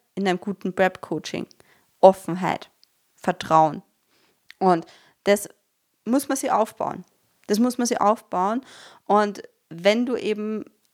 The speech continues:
Interesse hast an diesem Prep-Coaching bei mir, weil du sagst, yes, okay, das nehmen wir mit, dann, wie gesagt,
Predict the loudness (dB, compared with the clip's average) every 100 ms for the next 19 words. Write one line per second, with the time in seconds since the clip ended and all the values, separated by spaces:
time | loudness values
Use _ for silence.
0 | _ -8 -4 0 2 2 0 -4 -2 -6
1 | -10 -20 _ _ _ 0 2 2 -4 -6
2 | -2 -2 -4 -6 -6 -4 -4 0 0 0
3 | -2 -4 -8 _ _ _ _ _ _ 0
4 | 2 2 0 -2 -2 -8 2 2 2 -8
5 | -14 -12 -2 0 0 _ _ _ -8 -2
6 | -2 -2 -2 -2 -2 -2 -4 -20 _ _
7 | _ _ _ _ _ _ -20 -12 0 2
8 | 2 -4 _ _ _ _ _ -8 -4 -2
9 | -2 -2 -4 -10